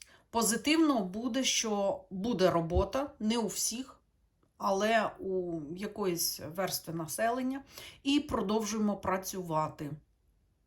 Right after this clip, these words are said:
Оце єдине, якісь контракти, якісь, е, угоди Україна буде приймати.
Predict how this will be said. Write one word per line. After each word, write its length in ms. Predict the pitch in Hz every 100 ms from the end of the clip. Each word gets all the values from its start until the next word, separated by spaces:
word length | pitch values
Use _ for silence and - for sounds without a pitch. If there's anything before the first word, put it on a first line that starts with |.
| _ _ _ -
Оце 260 | 190 254
єдине, 460 | 220 220 196 185 165
якісь 300 | 160 269 254
контракти, 800 | 254 226 214 185 139 - 156 -
якісь, 760 | 160 165 180 - 269 285 - 220
е, 320 | 220 220 220 214 - - - - - -
угоди 760 | 233 - - 208 196 175 143 127 _ _ - - -
Україна 640 | 170 - 180 170 175 160
буде 240 | 151 160 160
приймати. 720 | - 165 165 139 131 139